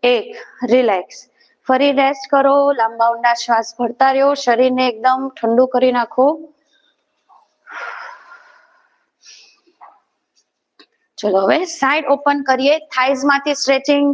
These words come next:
ચરબી માટે ખાસ. ઊભા રહેવાનું સ્ટ્રેટ એકદમ. જો, જમણી બાજુ પગ જશે, આપણે જમણી બાજુ નહીં જાય, એકદમ સીધા જમણી બાજુ. સપોર્ટ લેવો હોય તો એક હાથ છે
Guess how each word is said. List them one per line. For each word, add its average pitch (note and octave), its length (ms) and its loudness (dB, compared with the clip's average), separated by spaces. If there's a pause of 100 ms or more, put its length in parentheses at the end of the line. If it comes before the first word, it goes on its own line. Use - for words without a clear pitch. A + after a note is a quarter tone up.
ચરબી B3 300 2
માટે C4 320 2 (120)
ખાસ. C4 300 0 (600)
ઊભા D4 260 4
રહેવાનું E4+ 420 0
સ્ટ્રેટ D4+ 560 -2
એકદમ. C4 320 0 (580)
જો, A3 200 4 (960)
જમણી D4 320 2
બાજુ D4+ 300 0 (100)
પગ C#4 260 0
જશે, C4+ 260 2 (140)
આપણે D#4 240 0
જમણી D4+ 260 0
બાજુ C4 280 2
નહીં B3+ 180 -2
જાય, C#4+ 300 2
એકદમ C#4+ 300 0 (120)
સીધા C4 320 2 (420)
જમણી C4+ 320 2
બાજુ. A3 160 2
સપોર્ટ D4 440 0
લેવો C#4+ 200 2
હોય D4 100 2
તો D4 160 2 (140)
એક C4+ 240 2
હાથ C#4+ 200 -2 (100)
છે C#4+ 120 4